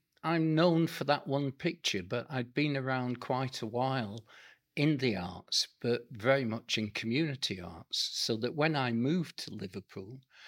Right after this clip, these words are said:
uh, the first job I got here, well, no, the first thing I did when I came here, I became a volunteer at the unemployment,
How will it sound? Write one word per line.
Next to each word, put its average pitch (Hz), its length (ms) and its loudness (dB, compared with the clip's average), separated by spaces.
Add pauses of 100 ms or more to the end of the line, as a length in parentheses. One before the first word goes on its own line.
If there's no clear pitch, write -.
(300)
uh, 113 240 -6
the 143 120 -4
first - 420 0
job 151 260 2
I 98 160 -2
got 98 300 -8
here, 90 400 -8
well, 131 320 2
no, 127 240 2
the 113 80 -6
first - 380 0
thing 92 180 -6
I 90 60 -10
did 90 220 -10
when 90 160 -10
I 90 140 -10
came 92 260 -6
here, 98 160 -6
I 113 100 -2
became 113 400 -2
a 113 60 -4
volunteer 120 640 -2
at - 120 -10
the 104 120 -2
unemployment, 120 800 -6